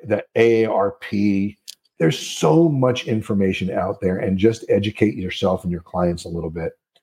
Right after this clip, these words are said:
You can go to my company's website. As I said, it's never stop one word dot com.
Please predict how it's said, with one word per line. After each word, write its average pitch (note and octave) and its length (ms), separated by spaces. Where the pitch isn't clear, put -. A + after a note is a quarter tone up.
You B2 180
can A#2 200
go A#2+ 180
to A#2+ 100
my G#2 280
company's B2 480
website. A2 500
As F#2+ 140
I F#2+ 80
said, G2+ 240
it's F#2+ 200
never G2 460
stop G#2+ 460
one F#2+ 220
word F#2+ 260
dot - 260
com. A#2+ 460